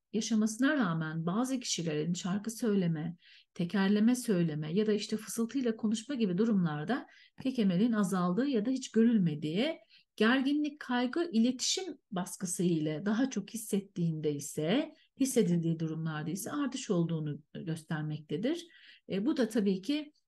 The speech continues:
kekemelikle ilgili olarak özellikle yaşanan konuşmayla ilgili bir stres ve baskının,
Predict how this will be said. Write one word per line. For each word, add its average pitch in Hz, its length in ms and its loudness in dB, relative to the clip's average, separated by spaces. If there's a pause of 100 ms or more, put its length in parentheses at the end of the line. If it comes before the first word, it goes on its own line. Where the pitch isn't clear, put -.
(140)
kekemelikle 233 720 2
ilgili 170 380 0
olarak 156 400 -6
özellikle 185 840 0 (380)
yaşanan 202 540 0
konuşmayla 214 760 2
ilgili 170 580 0
bir 185 140 2
stres - 640 -4
ve 175 120 -2
baskının, 170 640 -2